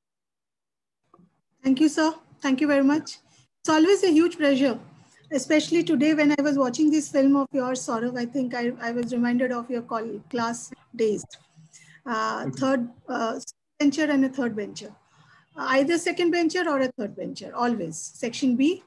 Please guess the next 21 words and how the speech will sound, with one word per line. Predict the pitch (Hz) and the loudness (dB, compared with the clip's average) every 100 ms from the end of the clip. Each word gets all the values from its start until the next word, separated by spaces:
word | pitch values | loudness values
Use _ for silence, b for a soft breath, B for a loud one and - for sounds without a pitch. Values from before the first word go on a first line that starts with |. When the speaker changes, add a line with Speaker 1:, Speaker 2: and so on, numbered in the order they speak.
| _ | _
Speaker 2:
<laughs> | - | -2
Speaker 1:
Uh, | 196 190 - _ - 247 247 277 | -2 -6 -10 _ -6 -2 0 2
and | 277 285 _ _ _ 349 | 0 0 _ _ _ 0
I'm | 320 | 0
s-, | - 370 | 0 -6
it | 330 | -10
fe-, | - 320 311 | -4 -4 -2
I | 269 | -2
feel | 277 320 311 | 0 0 -2
so | - 330 | -4 -8
proud | - 254 269 240 | -4 0 0 0
that, | 254 240 - | -4 -4 -6
uh, | 220 202 - - | -6 -6 -10 -4
you | 262 269 | -2 0
have | 240 | -2
arrived | 240 254 294 - | 0 0 -2 -6
at | - 247 240 | -8 -8 -4
your | 262 247 | -4 -4
dreams, | 208 247 254 262 233 - | -4 -2 2 2 2 -6
uh, | 226 208 - - | -6 -8 -12 -8
uh, | 247 | -6